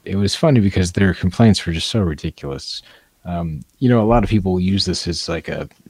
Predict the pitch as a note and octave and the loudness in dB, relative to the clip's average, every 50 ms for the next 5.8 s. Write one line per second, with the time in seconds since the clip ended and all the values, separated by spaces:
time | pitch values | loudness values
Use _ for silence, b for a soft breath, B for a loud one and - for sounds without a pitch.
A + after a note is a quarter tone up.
0 | _ - - B2+ B2+ A2 - - E2+ D#2+ C#2+ C#2 C#2 C#2+ C#2+ E2 F2 E2 - - | _ 0 4 4 4 4 4 0 -2 -2 -2 -4 -6 -8 -4 -4 -4 -4 -4 -6
1 | C#2 - - - - - - F#2 F2 E2 E2 D2+ D2 C#2 - - - - G#2 F2+ | -10 -10 -8 -10 -10 -8 -4 -2 -2 -2 -2 -4 -4 -4 -6 -6 -4 -2 -2 -2
2 | E2+ - D#2+ E2 D#2+ D#2+ D#2 D2+ D2+ D2 C#2 C2 B1 - F2 F2 E2 D#2 D#2+ D2+ | -2 -2 -2 -4 -4 -4 -4 -6 -6 -8 -8 -8 -6 -6 -4 -4 -4 -4 -6 -4
3 | E2 E2 E2 - - D#2+ D#2+ D#2 D2 D#2 D#2 - - E2 D#2+ F2 E2 - - F2+ | -4 -4 -4 -4 -4 -4 -4 -6 -6 -8 -8 -6 -6 -4 -6 -6 -8 -8 -6 -4
4 | F2+ E2 - - - - - - - G2 B2+ C3+ A#2 E2+ D#2 - - E2+ D#2+ - | -4 -4 -6 -8 -12 -12 -12 -6 -2 2 2 2 2 2 0 -2 -4 -4 -4 -8
5 | - - - - - F3+ - _ - - - E2+ D#2 D2 - - | -10 -8 -6 -4 -4 -6 -6 _ -14 -10 -8 -8 -8 -10 -12 -14